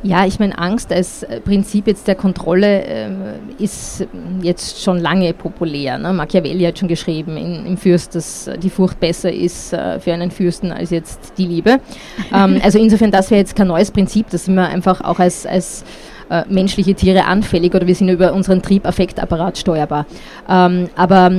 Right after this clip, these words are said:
Speaker 1: ähm, mit dem Sentimentalen meine ich, dass die Herangehensweise nicht eine ist, die in Richtung Verstehen geht,
Speaker 2: Mhm.
Speaker 1: äh, sondern, ähm, eigentlich in diesem eigenen Gefühl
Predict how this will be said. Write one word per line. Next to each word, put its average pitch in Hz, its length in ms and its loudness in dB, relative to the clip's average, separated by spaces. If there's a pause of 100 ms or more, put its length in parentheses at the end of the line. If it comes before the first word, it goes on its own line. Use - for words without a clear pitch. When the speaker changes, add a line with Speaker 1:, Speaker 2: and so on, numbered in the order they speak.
(160)
Speaker 1:
ähm, 185 300 0
mit 202 160 0
dem 202 140 6
Sentimentalen 190 680 2
meine 170 200 0
ich, 208 120 2
dass 190 200 -2
die 180 180 2
Herangehensweise 190 880 2
nicht 208 260 2
eine 190 200 2
ist, 196 280 0
die 202 140 0
in 185 80 0
Richtung 196 320 2
Verstehen 180 600 2
geht, 165 400 -4 (200)
Speaker 2:
Mhm. 170 280 -2
Speaker 1:
äh, 180 240 4
sondern, 196 680 2
ähm, 180 400 2 (220)
eigentlich 196 200 2
in 208 60 2
diesem 180 200 0
eigenen 190 340 2
Gefühl 196 500 4